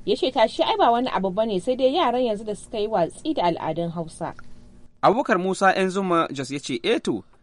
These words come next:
Speaker 2: da can aba ce mai kyau, kuma al'adar Malam Bahaushe ce, amma yanzu kan abin kamar akwai jahilci da cin mutuncin jama'a da kuma takurawa."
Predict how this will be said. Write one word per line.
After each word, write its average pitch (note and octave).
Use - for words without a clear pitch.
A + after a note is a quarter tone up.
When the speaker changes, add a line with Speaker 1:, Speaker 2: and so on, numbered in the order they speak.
Speaker 2:
da A#3+
can A3+
aba A3+
ce D#3+
mai G2+
kyau, G#2+
kuma G3+
al'adar F#3
Malam F#3+
Bahaushe A#2+
ce, E2+
amma A#2
yanzu D#3
kan G3+
abin A3+
kamar F3
akwai D3+
jahilci E3+
da A#2+
cin A#3+
mutuncin D#3
jama'a D3+
da A2+
kuma C#3+
takurawa." A2